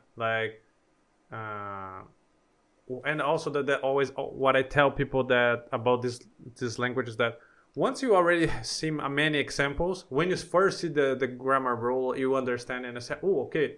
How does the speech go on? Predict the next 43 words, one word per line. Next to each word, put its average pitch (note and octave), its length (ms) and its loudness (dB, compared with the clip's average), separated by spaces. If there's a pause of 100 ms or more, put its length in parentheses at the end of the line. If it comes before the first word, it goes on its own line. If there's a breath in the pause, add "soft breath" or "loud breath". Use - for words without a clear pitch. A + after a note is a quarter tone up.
I B2 60 0
have C#3+ 240 -2
been D#3+ 160 0
mistaken D3 500 -6
this." - 240 -20 (1000)
That's - 180 -8
true, B2 280 -4
yeah? G#2+ 160 -8 (240)
So, A#2 640 -4 (1160)
yeah, F#3 100 0
it's E3+ 180 -2
part A#3 220 4
of F#3+ 60 2
the D3+ 60 2
process. C#3+ 360 2
And D3+ 80 -4
as E3 200 0
I D#3 40 -2
said, D3+ 260 2 (400 loud breath)
I C3+ 60 6
remember E3+ 420 6
when D#3 180 2
I E3+ 80 -2
interviewed D3+ 380 0
the D3 100 4
f-, - 120 -6 (100)
interviewed C3+ 480 -4
you C#3 80 0
the C3+ 100 0
first C3+ 320 -2
time, D3 300 2 (720)
our C3+ 220 2
friend C#3 300 2
Leo, C#3 320 8
Leo B2+ 120 6
Bonotto, B2+ 520 0
he B2+ 120 -4
chose D#3 760 4
you, D#3 520 0
and C#3+ 280 -2
the C#3 80 4
topic D#3+ 420 4
was, C3 380 2